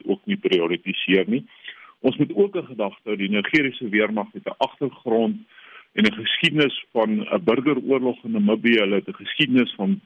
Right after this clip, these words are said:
betrokkenheid by die politiek in Namibië. So ek wil argumenteer dat hulle van nature, wil ek amper sê, ehm, geneig sal wees om baie versigtig te wees om intern op te tree. En die,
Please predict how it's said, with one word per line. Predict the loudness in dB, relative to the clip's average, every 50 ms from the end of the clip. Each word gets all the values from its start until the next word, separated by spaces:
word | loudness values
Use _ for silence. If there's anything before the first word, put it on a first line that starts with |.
| _
betrokkenheid | -16 -16 _ _ 0 0 0 0 0 2 2 2 2 0
by | -2 -2
die | -2 -2
politiek | -2 0 0 2 2 2 0 -2 0 0
in | 0 2
Namibië. | 2 2 2 2 0 2 2 2 2 2 0 -4 -12 -20 -18 -18 -18 -18 -12 -4
So | -2 2 4 4 2 2 -2 -8 _ _ _ _
ek | -4 -4 -2 0
wil | 2 0 2 2
argumenteer | 0 -2 -4 -4 -2 0 0 0 0 -2 0 0 2 2 2 0 -2 -4 -2
dat | 0 0 0 2
hulle | 0 0 2 2 0 -2 -4 -6
van | -4 -2
nature, | -2 -2 -2 -4 _ -2 0 2 2 4 2 2 2
wil | 0 0 -2
ek | -2 -2
amper | -2 -4 -2 -2 -2 -2 -2 0 2
sê, | 2 4 4 2 0 -2 -8 -20 -20 _ _ -2
ehm, | 0 0 2 2 0 0 -2 -4 -6 -12 _ _
geneig | -6 -2 2 4 6 6 6 4 4 0 -2
sal | -4 -4 -4 -2 -2
wees | -2 -2 -2 -2 -4 -6
om | -6 -6 -6 -6 -4 0
baie | 2 2 2 0
versigtig | -4 -8 -6 -2 -2 -2 -2 -2 -4 -6 -6 -4 -4
te | -6 0
wees | 2 2 2 2 0
om | -2 -2 -2 -2 0
intern | 0 0 0 0 0 0 0 0 0 -2 -2 -4 -4
op | -2 -2 -2 -2 _
te | -4 -4 -4 -4
tree. | -4 0 2 2
En | 2 2 -2 -4 -2 0 2
die, | 4 4 2 2 -2